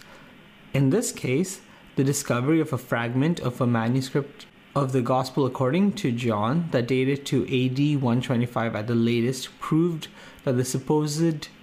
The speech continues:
assured results of critical scholarship were wrong.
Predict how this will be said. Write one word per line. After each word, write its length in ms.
assured 420
results 400
of 140
critical 340
scholarship 640
were 160
wrong. 500